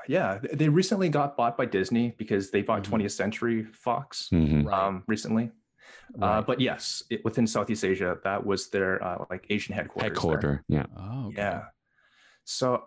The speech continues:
Speaker 1: I knew based on my ex-girlfriend's social media that there was a Fox there. So I'm like, you know, I, again,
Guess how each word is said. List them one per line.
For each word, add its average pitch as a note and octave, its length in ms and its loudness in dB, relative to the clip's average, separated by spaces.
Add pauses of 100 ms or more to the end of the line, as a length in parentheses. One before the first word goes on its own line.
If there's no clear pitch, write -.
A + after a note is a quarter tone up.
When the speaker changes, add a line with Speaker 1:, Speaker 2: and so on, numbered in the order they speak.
(100)
Speaker 1:
I A#2 100 0
knew C#3 540 6
based A2 240 0
on A#2 60 0
my G#2 100 2
ex-girlfriend's G2 560 -4
social G2 300 -4
media F2+ 240 -4
that D#2+ 160 -4
there F2+ 160 -4
was - 320 -4
a F#2 100 -2
Fox - 420 -8
there. - 300 -8 (200)
So A#2+ 240 0
I'm B2 120 2
like, A#2 280 0
you D3+ 100 0
know, G2+ 180 0
I, - 120 -2 (960)
again, G2+ 320 -2